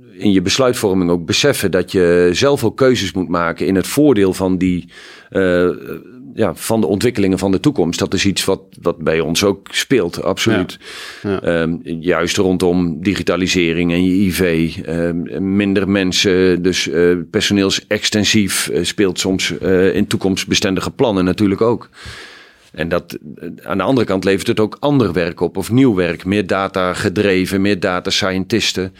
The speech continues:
Speaker 2: Ja.
Speaker 1: eh, van een ander niveau, meer analisten. Dat, dat is ook iets wat we, wat we natuurlijk in huis moeten hebben, eh, als je kijkt naar,
Speaker 2: Mhm.
Speaker 1: eh, naar de toekomst. En tegelijkertijd, vandaag moet je ook nog steeds gewoon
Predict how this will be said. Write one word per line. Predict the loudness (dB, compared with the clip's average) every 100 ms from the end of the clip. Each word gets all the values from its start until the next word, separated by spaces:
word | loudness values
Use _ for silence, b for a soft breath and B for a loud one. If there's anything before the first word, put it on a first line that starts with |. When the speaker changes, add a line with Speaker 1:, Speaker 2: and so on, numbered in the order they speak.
| B B
Speaker 2:
Ja. | -2 0
Speaker 1:
eh, | 0
van | 0 0
een | 2
ander | 2 4
niveau, | 4 4 2 2 2 0 -2
meer | 0 0
analisten. | 0 0 2 0 0 0 0
Dat, | 0 -2 -2
dat | -2 0
is | 0
ook | 0
iets | -2 -2
wat | -2 0
we, | 2 2 2 0 -2
wat | -2
we | 0
natuurlijk | 0 2 2 2
in |
huis | 0 0 0
moeten | 0 0
hebben, | 0 -2 -2
eh, | -4 -2 -2
als | -4
je | -4
kijkt | -2 -2 -2
naar, | -2
Speaker 2:
Mhm. | 0 0
Speaker 1:
eh, | 0
naar | -2 -4
de |
toekomst. | -2 -2 -2 -2 -6 -12 B B B B B B B B
En | -4
tegelijkertijd, | -2 0 0 0 -2 -4 -2
vandaag | -2 0 -2 -2
moet | -2 -2
je |
ook | -2
nog | -2
steeds | -2 -2 0
gewoon | 0 0